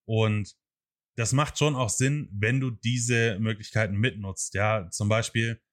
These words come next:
wenn du irgendwo einen Spaziergang machst und dir fällt was ein, du hast einen coolen Gedanken, du willst den nicht verlieren, dann schreibst du dir den kurz auf, ja. Also entweder in deiner Notiz-App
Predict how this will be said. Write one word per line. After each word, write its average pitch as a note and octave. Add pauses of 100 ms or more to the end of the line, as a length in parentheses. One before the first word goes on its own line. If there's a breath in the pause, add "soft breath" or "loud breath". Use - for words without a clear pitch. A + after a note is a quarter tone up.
(260)
wenn A#2
du B2+
irgendwo C3+
einen A#2+
Spaziergang A2+
machst - (400)
und A2 (460)
dir A2
fällt A#2
was A2
ein, A2+
du G2+
hast G#2+
einen A#2
coolen A#2+
Gedanken, A2
du G#2
willst A2+
den G#2
nicht G#2+
verlieren, A2+ (340)
dann A2
schreibst A#2
du A#2
dir A2+
den A2
kurz -
auf, A#2
ja. G2 (380)
Also A2+
entweder A2+
in G#2
deiner G2
Notiz-App G#2+